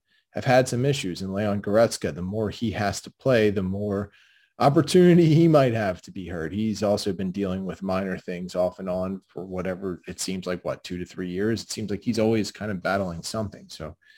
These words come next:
um, you know, the wear and tear that this is gonna put on the team is, is tough. This is a, a big issue,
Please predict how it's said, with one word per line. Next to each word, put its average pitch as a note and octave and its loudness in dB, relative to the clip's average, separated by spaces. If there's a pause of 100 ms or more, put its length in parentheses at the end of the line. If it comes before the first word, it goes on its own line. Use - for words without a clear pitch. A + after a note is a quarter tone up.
(400)
um, F2+ -4
you C#3 0
know, F#2 -2
the G#2+ -2
wear C#3+ 2
and D#3 0
tear C3+ 0
that G#2+ -2
this G#2+ -10
is G#2+ -6
gonna G#2 -6
put G2+ -8
on F#2+ -4
the F2+ -4
team F2+ -8
is, E2 -10
is G#2+ -4
tough. - -2
This - -8
is G2+ -8
a, E2+ -6
a - -14 (120)
big G#2+ -2
issue, G2 -2